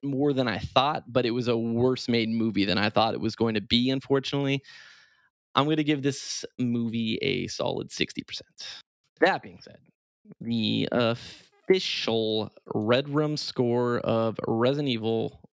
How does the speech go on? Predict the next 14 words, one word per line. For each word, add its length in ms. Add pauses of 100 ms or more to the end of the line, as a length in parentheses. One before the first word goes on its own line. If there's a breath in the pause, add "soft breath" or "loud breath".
Welcome 500
to 100
Raccoon 420
City 460
is 480 (360)
sixty-four 1160
percent. 580
So 80
it's 120
got, 140
like, 120
a 40
low 200
D. 360